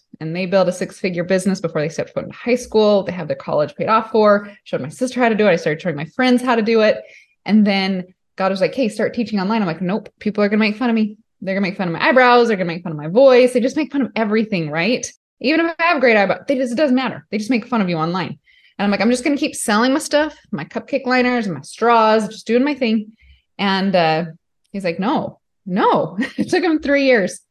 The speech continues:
I got a thick skull, kind of stubborn. Um,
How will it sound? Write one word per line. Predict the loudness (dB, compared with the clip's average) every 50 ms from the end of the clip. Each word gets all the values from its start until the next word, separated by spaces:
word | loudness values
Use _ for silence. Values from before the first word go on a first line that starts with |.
| _ _ _ _ -6
I |
got | -4 -4 -4
a | -4 -6 -4 -2
thick | -2 -2 -2 -6
skull, | -16 -16 -18 -18 -18 -4 2 4 6 6 6 6 4 0 -8 -8
kind | -6 -4 -2 -2
of | -2
stubborn. | -2 -4 -4 -4 -4 -4 -6 -6 -10 -18 -20 -20 -20 -14 _ -2
Um, | 0 2 2 0 -2